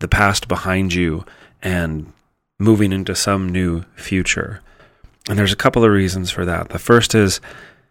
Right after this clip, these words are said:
while our past doesn't have to define us, it is still something that exists. The things we've been through and the experiences we've had have molded us into the people that we are today.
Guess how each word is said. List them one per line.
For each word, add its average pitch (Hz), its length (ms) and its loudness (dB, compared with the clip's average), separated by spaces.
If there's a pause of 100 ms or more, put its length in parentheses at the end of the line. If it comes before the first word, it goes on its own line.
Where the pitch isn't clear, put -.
(340)
while 110 360 0
our 120 140 4
past 110 460 2
doesn't 101 200 0
have 98 200 -2
to 101 100 -2
define 92 460 0
us, - 420 0 (1200)
it 101 120 2
is 95 120 2
still 113 380 4
something 95 380 -2
that 87 100 -4
exists. 82 640 -6 (420)
The - 120 -10
things 113 340 2
we've 101 200 0
been 92 220 0
through 92 220 -2
and 90 80 -4
the 90 80 -2
experiences 95 680 -2
we've 87 160 -2
had 92 440 0
have 87 120 -4
molded 95 400 2
us 92 160 0
into 90 140 -2
the 87 80 0
people 87 320 -2
that 85 160 -4
we 87 80 0
are 80 160 -2
today. - 520 -6